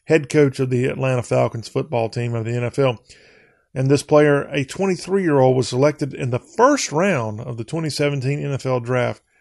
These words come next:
and he came to Atlanta from the U C L A Bruins. But he's been detained and now undergoing a mental evaluation.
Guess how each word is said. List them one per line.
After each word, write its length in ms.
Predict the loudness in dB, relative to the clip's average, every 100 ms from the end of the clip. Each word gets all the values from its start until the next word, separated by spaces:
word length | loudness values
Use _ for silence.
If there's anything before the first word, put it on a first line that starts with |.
| _ _ -10
and 120 | -8
he 60 | -6
came 320 | -4 -2 -2
to 320 | -2 -4 -2
Atlanta 400 | -4 0 0 0
from 260 | -2 -2 0
the 100 | -2
U 200 | 0 -2
C 220 | -2 -4
L 180 | 0 0
A 80 | 0
Bruins. 500 | 0 -2 -2 -6 -10
But 220 | -8 -8 -10 _ _ _
he's 160 | -10 -4
been 220 | -2 -2
detained 580 | -2 0 0 0 0 -2
and 180 | -4 -6 _ _ -10
now 320 | -4 -4 -4 -6
undergoing 540 | -6 -2 0 0 -2
a 60 | -4
mental 460 | -2 0 0 -4 -6
evaluation. 840 | -2 -2 0 0 0 0 -6